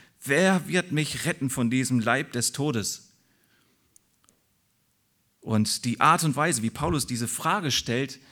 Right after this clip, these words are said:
lässt erkennen, dass auch Paulus erfahren hat, dass er sich nicht selbst retten kann von diesem Leib des Todes. Paulus fragt nicht: „Wie kann ich mein Fleisch besiegen?“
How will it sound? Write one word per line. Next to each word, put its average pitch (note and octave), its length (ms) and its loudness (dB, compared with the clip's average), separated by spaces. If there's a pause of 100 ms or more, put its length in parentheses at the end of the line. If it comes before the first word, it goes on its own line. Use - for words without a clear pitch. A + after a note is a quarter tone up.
(400)
lässt B2+ 360 0
erkennen, C#3+ 440 0
dass A#2 180 0
auch - 200 -4
Paulus C#3 360 0
erfahren C3 580 -2
hat, A2 200 -4 (360)
dass B2 180 -2
er A#2 120 -2
sich A#2 240 -4
nicht C3 400 0
selbst - 480 -2
retten C3 260 -2
kann A2 220 -4
von A2 180 -6
diesem G#2+ 300 -6 (140)
Leib A#2 380 -4
des A2+ 180 -4
Todes. A2+ 580 -8 (1400)
Paulus D#3 300 4
fragt D3 340 -4
nicht: D3+ 300 -2 (400)
„Wie C3 120 -2
kann D#3+ 200 0
ich C3+ 120 -2
mein B2+ 180 2
Fleisch C#3+ 460 0
besiegen?“ G#2 540 -6